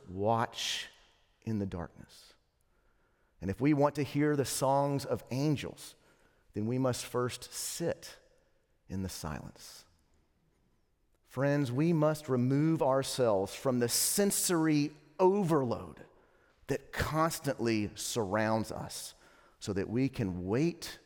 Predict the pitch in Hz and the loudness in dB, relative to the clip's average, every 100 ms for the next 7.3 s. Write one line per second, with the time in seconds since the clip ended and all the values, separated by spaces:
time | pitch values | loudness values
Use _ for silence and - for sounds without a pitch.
0 | _ _ _ _ _ _ 95 85 78 87 | _ _ _ _ _ _ -8 -8 -6 -6
1 | 85 - - - - - - 143 185 147 | -6 -10 -14 -16 -20 -20 -8 0 2 2
2 | 156 139 131 120 101 - 120 104 - - | 0 0 0 -2 -4 -2 0 0 -2 -14
3 | - _ _ _ _ 107 98 - 76 - | -20 _ _ _ _ -6 -6 -4 -6 -8
4 | - - _ _ _ _ _ _ _ _ | -16 -20 _ _ _ _ _ _ _ _
5 | _ _ _ _ - 160 196 175 175 165 | _ _ _ _ -2 4 4 4 2 2
6 | 160 135 110 80 - 101 - 120 107 120 | 2 2 0 -2 -14 -20 -8 -6 -4 -2
7 | 135 135 | -2 -4